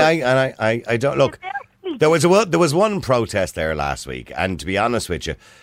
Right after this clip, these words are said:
Speaker 1: you know, I mean, I, I have absolutely agree with people's right to protest as long as you do it safely.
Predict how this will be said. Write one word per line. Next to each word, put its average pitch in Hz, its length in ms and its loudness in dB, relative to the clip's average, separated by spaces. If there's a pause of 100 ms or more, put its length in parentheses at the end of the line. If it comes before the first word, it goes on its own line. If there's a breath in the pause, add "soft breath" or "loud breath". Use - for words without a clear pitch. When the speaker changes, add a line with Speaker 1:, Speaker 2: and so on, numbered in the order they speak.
(200 soft breath)
Speaker 1:
you 104 120 -2
know, 101 180 2
I 95 140 0
mean, 101 200 -2
I, 107 320 -2
I 107 140 0
have 104 300 2
absolutely 113 580 0
agree 85 200 0
with 82 100 0
people's 76 280 -4
right 80 140 0
to - 80 -12
protest 85 400 -2
as 82 80 -4
long 82 160 0
as 71 60 -4
you 65 80 -10
do 76 100 -2
it 65 120 -4
safely. 73 380 -6